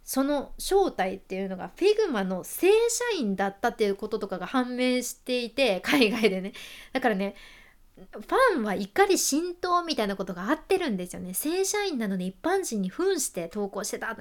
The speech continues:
感じでね。だから、まあ、普通に嘘つきなさんなよっていう話なんやけど、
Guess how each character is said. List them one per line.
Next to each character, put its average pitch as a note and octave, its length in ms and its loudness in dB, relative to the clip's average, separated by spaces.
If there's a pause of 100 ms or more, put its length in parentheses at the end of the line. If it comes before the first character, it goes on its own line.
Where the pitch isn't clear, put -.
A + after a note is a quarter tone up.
(160)
感 G#3 200 -4
じ F#3+ 60 -2
で F#3+ 100 -6
ね。 C#4+ 160 -4 (280)
だ A#3 80 -8
か A3+ 100 2
ら、 G3 120 -2 (720)
ま A3+ 100 0
あ、 G3 40 -2
普 C4+ 160 2
通 A3+ 340 -4
に C4 140 4
嘘 C#4 260 4
つ - 180 -8
き D#4 100 2
な E4+ 160 4
さ A4+ 180 2
ん G#4 80 -4
な F4 100 2
よ E4 140 2
っ - 20 -6
て C#4 100 -2
い - 20 2
う B3 40 2
話 F4 440 4
な G#4 100 0
ん D4 120 -2
や C#4 140 -2
け A#3+ 160 -2
ど、 D4 160 -2